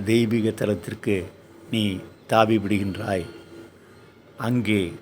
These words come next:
சப்தமற்ற சப்தமாக,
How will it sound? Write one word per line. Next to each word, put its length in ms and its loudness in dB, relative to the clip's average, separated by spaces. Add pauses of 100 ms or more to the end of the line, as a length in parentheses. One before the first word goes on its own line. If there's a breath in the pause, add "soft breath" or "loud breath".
(720)
சப்தமற்ற 800 -2
சப்தமாக, 640 0